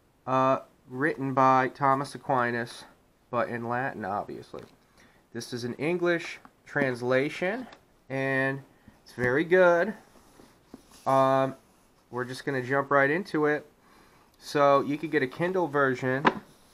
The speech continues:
but I get the paper versions 'cause I like, uh, to be able to touch it and to write notes in it and things like that. There's no room in here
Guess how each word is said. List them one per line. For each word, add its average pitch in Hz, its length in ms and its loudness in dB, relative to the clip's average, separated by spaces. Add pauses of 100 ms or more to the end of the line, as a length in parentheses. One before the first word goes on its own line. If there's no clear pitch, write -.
(140)
but 117 160 2
I 135 320 8
get 131 260 -4
the 135 60 -8
paper 156 340 -4
versions 123 460 -2
'cause 113 200 -6
I 110 440 4
like, 107 320 -2
uh, 104 300 2
to - 680 -20
be 117 100 -2
able 110 180 -4
to - 140 -18
touch 160 380 0
it 147 240 2
and 117 80 -6
to 98 80 -6
write 104 200 -2
notes 147 360 -4
in 147 60 -6
it 139 80 4
and 127 140 -6
things 135 220 -4
like 135 200 0
that. 139 260 0 (480)
There's 104 220 -6
no 143 360 4
room 196 380 2
in 180 120 0
here 165 400 -2